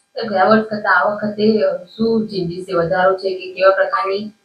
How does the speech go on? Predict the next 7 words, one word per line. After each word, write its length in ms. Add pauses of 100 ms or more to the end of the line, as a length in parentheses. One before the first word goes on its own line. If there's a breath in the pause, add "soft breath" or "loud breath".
(140)
નવી 180
એમો 280
પણ 260
બુટલેગરોમાં 540
જોવા 320
મળી 180
છે? 300